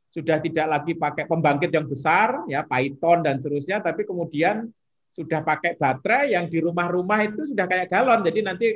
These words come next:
kepake tiga hari, begitu habis, tuker, habis, tuker. Nanti belinya di Indomaret.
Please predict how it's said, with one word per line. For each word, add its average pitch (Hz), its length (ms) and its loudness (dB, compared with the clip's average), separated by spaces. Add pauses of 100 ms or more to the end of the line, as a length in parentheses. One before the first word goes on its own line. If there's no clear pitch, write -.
kepake 170 400 -4
tiga 143 300 -2
hari, 226 180 -2
begitu 160 240 -4
habis, 196 400 2 (240)
tuker, 160 640 0
habis, 131 460 4
tuker. 170 340 0
Nanti 147 160 -2
belinya 175 400 2
di 170 160 -2
Indomaret. 135 480 -2